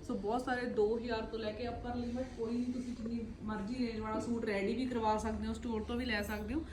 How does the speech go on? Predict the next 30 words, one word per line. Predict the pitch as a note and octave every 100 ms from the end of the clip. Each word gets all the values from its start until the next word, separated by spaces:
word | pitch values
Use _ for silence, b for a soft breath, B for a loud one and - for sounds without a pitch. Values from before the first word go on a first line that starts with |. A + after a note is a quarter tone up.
| B B
ਸੋ | - B3 A3+
ਹੁਣ | A#3 D4
ਆਪਾਂ | C4+
ਤੁਹਾਨੂੰ | C#4+ C#4 C4
ਦਿਖਾਉਂਦੇ | C4+ C4+ A#3+
ਹਾਂ | A#3
ਆਪਣਾ | A#3+
ਪਹਿਲਾ | A#3+ A3+ B3+
ਸੂਟ | C4+ C4+
ਜਿਹੜਾ | A#3+ C#4 C#4
ਕਰੇਪ | B3 A3+ A3+
ਤੇ | B3
ਬਣਿਆ | A3+ A3 A3
ਹੋਇਆ, | A3+ A#3+ G3+
ਦੋ | A3+ B3
ਹਜ਼ਾਰ | C#4 B3+ B3
ਦੀ | B3
ਰੇਂਜ | A#3 A3
ਦਾ | G#3+
ਸੂਟ | A3+ A3 G3
ਆ | G#3
ਇਹ। | G#3 D4+ B B B -
ਆ | G3
ਵੇਖੋ | G3+ - A3
ਇਹ | A3
ਤੇ | B3
ਹੈਂਡ | G#3+ F3+
ਵਰਕ | F3+ F#3+
ਕੀਤਾ | G3+ F#3+ G#3
ਹੋਇਆ | G#3+